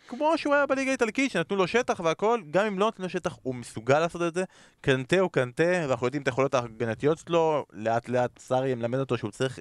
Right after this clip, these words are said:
יכולות התקפיות. קובצ'יץ' במקרה הזה, לפי דעתי, כרגע הוא עדיין החוליה החלשה, הוא עדיין לא הוכיח את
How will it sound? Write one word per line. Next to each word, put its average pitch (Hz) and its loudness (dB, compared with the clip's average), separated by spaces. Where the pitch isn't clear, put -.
יכולות 117 0
התקפיות. 139 -2
קובצ'יץ' 170 -2
במקרה 131 0
הזה, 143 0
לפי 127 -2
דעתי, 131 -2
כרגע 127 0
הוא 117 4
עדיין 127 -4
החוליה 113 0
החלשה, 120 0
הוא 120 0
עדיין 104 -6
לא 143 0
הוכיח 143 0
את - -6